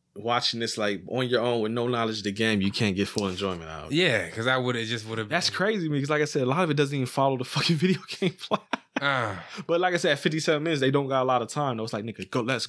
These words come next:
Speaker 1: let's fucking
Speaker 2: Yeah.
Speaker 1: go." And at least I would say almost ten minutes of that is cutting back to that one same flashback over and over
Speaker 2: That's
Speaker 1: again. <laughs>
Speaker 2: it. Yeah,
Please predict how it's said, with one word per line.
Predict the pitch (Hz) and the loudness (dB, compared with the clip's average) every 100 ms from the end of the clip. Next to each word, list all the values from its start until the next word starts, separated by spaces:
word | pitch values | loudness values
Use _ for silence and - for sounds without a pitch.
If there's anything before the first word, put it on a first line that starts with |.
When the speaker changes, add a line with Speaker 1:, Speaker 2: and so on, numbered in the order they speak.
| - | -4
Speaker 1:
let's | 139 117 | -2 -2
fucking | - 139 - | -2 -2 0
Speaker 2:
Yeah. | 135 | 0
Speaker 1:
go." | 147 113 95 78 - | 2 2 0 -4 0
And | 135 | 2
at | 135 | 4
least | 220 208 - | 4 2 0
I | 135 | 2
would | 143 | 2
say | 135 151 139 127 120 _ _ _ _ _ _ | 2 2 2 2 -4 _ _ _ _ _ _
almost | - 156 151 143 | 0 2 2 -2
ten | - 156 | -2 -2
minutes | 160 165 | -2 -4
of | 131 | -2
that | 117 | -2
is | 113 | -2
cutting | - 156 135 | -4 -4 -2
back | 135 | -2
to | - | -2
that | 127 110 | -4 -2
one | 135 | -2
same | 120 143 135 | 0 -2 -2
flashback | - 139 143 151 131 123 | -2 -2 0 0 0 0
over | 139 135 127 | 2 0 0
and | 135 | 0
over | 131 117 | 2 0
Speaker 2:
That's | 113 | 0
Speaker 1:
again. | 113 131 - | 0 0 2
<laughs> | |
Speaker 2:
it. | 185 110 | 0 2
Yeah, | 135 113 87 | 2 2 -2